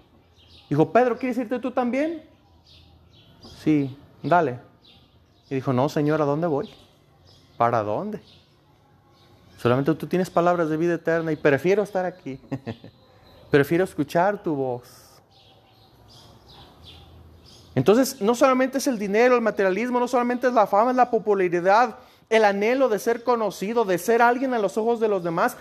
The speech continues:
de llamar la atención. ¿A cuántos de nosotros no nos gusta llamar la atención o nos gusta llamar la atención? Sí, a muchos de nosotros no-, sí nos gusta llamar la atención.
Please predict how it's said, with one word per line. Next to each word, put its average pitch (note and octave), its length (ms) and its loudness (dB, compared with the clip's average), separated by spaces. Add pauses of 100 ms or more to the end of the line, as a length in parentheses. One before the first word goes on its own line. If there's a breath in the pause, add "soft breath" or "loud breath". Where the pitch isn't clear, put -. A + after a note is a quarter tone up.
(180 loud breath)
de G#3 220 4
llamar G3 560 0
la C4+ 80 2
atención. G#3 640 -4 (220 loud breath)
¿A A3 180 0
cuántos B3 380 0
de G#3 80 0
nosotros F#3+ 600 -2 (380 loud breath)
no G#3+ 200 2
nos A#3 220 0
gusta A#3+ 280 2
llamar G3+ 260 4
la A#3+ 80 2
atención F#3+ 460 -4
o G3+ 220 6
nos F3+ 340 2
gusta F#3 480 -2
llamar D3+ 320 -4
la E3+ 100 -4
atención? D#3 640 -8 (2000)
Sí, A#3 420 0 (140)
a C#3 80 -2
muchos A#3 380 0
de A3 60 0
nosotros A#3 320 -4
no-, A3 120 -2
sí A#3 160 -2
nos G#3+ 160 0
gusta A3 300 -4
llamar F#3 260 0
la G#3 80 0
atención. F#3+ 500 -6